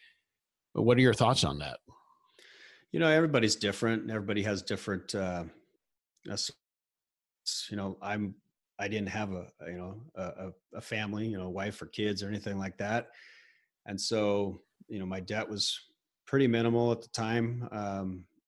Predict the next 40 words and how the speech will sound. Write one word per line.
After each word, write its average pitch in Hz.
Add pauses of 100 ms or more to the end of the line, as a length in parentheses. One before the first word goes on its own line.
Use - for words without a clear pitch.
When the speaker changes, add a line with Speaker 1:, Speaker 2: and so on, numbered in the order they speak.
(140)
Speaker 2:
so, 104 (1300)
and 123
I 139
knew 135
myself 120
and, 95
and 98
what 101
I 98
thought 104
I, -
I 101
knew 107
the 104
idea, 107
I -
believed 113
in 123
it, 123
I 98
believed 107
in 107
myself. 113
Um, 98 (920)
so -
for 110
me, 135
that 110
was 107
the 104
way 101
to 95
go. 98
But 95
for 107
a 101
lot 101
of 98
people, 107
I, 101